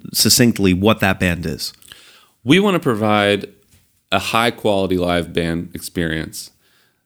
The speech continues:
Speaker 2: such that if you hired Beyonce's band, if you
Speaker 1: Mm-hmm.
Speaker 2: hired Justin Timberlake's band, that's what you're getting.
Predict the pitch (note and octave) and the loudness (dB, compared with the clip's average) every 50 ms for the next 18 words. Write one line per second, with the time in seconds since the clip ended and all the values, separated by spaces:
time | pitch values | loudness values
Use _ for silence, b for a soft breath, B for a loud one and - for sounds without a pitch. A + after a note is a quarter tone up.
0 | _ _ _ - - - - A2 G#2 - - - G2 F#2+ F#2 F2 F#2 - - F#2 | _ _ _ -10 -8 0 0 0 0 0 -2 -2 0 2 2 0 -2 -4 -6 -6
1 | F#2 F#2+ G#2+ A#2+ B2 A#2+ - - G#2 G2+ G2 F#2+ F2+ D#2+ F#2+ F2+ F2+ E2+ F2 F2+ | -4 -2 0 0 0 0 0 0 2 2 2 2 0 0 0 0 0 0 0 -2
2 | F2 - F2+ F2 E2+ D2+ - - D#2 C#2 A1+ G1+ - - - _ _ _ - - | -2 0 0 0 -2 -2 -4 -4 -4 -4 -4 -8 -12 -16 -18 _ _ _ -4 -4
3 | F#2+ F2+ C3 D3 C3 C3 A#2+ A#2 G#2+ F#2+ F2+ E2+ F#2+ F#2 F2 - - F#2 F2 E2 | 2 4 4 4 4 2 2 4 2 2 2 2 2 2 2 2 -2 -4 -4 -4
4 | - E2+ E2+ D#2+ D2+ D#2 D#2 D2+ - - - - D2+ C#2 - - - - - - | -4 -4 -4 -4 -4 -6 -6 -8 -8 -10 -8 -6 -6 -6 -6 -8 -14 -14 -16 -20
5 | _ _ _ _ _ _ _ _ _ _ _ _ _ _ _ _ - E2 F#2+ F2+ | _ _ _ _ _ _ _ _ _ _ _ _ _ _ _ _ -4 -2 0 0
6 | F2 - - E2+ E2 - - D2+ - C2+ A#1 - - - | 0 -2 -4 -4 -4 -4 -4 -6 -4 -4 -6 -6 -6 -12